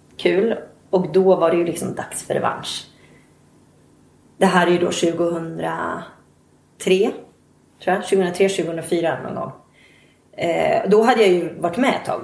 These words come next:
Då hade jag ju börjat bli lite varm i kläderna och så. Och dit åkte man ju inte med landslaget då, utan dit åkte man med sponsorer eller så.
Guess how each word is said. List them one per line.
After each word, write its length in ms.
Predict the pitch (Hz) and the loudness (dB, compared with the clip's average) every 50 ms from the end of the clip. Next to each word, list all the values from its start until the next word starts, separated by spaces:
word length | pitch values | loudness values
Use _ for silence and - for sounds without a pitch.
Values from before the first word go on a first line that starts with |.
| - | -2
Då 100 | - 190 196 | 0 2 4
hade 160 | 202 185 196 | 4 4 4
jag 140 | 185 170 165 | 4 2 2
ju 240 | 156 143 143 - - | 0 -2 -4 -4 -2
börjat 320 | 185 170 156 151 151 151 - - - - _ _ _ _ _ _ _ _ _ _ _ _ _ - | -2 0 0 0 -2 -2 -4 -8 -14 -20 _ _ _ _ _ _ _ _ _ _ _ _ _ -12
bli 220 | 160 175 190 202 | -4 2 2 2
lite 180 | 180 - - 170 | 4 2 0 -2
varm 240 | 170 156 151 147 151 | -2 -2 -2 -2 -4
i 40 | 151 | -2
kläderna 400 | 175 170 160 151 - - - - | -2 -2 -2 -2 -4 -6 -8 -8
och 60 | 135 | -8
så. 100 | - - - - - - _ _ _ _ _ _ _ _ _ _ | -8 -8 -10 -12 -14 -20 _ _ _ _ _ _ _ _ _ _
Och 140 | - 196 202 | -2 0 4
dit 240 | 190 247 254 247 254 | 4 4 4 4 2
åkte 200 | 214 - - 185 | 2 2 2 0
man 100 | 180 180 | 0 0
ju 60 | 175 | 0
inte 180 | 175 175 196 220 | -2 -2 -2 0
med 100 | 208 185 | 0 0
landslaget 720 | 175 165 165 - - 180 170 143 - - - - - - - _ _ _ _ _ _ _ _ _ - | 0 -2 -2 -2 -2 -2 -2 -2 -4 -8 -10 -12 -16 -18 -20 _ _ _ _ _ _ _ _ _ -8
då, 320 | - 160 160 160 196 220 - - | -4 -2 0 0 0 -2 -2 -2
utan 480 | 180 170 170 - 175 165 165 160 156 151 | -2 -2 -2 0 -2 -2 -2 -4 -4 -6
dit 320 | 143 - 147 156 151 - | -6 -6 -6 -6 -6 -6
åkte 220 | 165 170 - - - | -6 -6 -6 -8 -10
man 140 | 156 151 | -10 -8
med 140 | 156 160 160 | -8 -10 -10
sponsorer 760 | - - 165 160 - 190 202 208 226 240 247 254 254 247 - - | -10 -10 -6 -2 2 2 2 4 4 2 4 4 2 2 0 0
eller 160 | 190 196 196 | 2 2 2
så. 160 | 196 196 185 | 2 2 2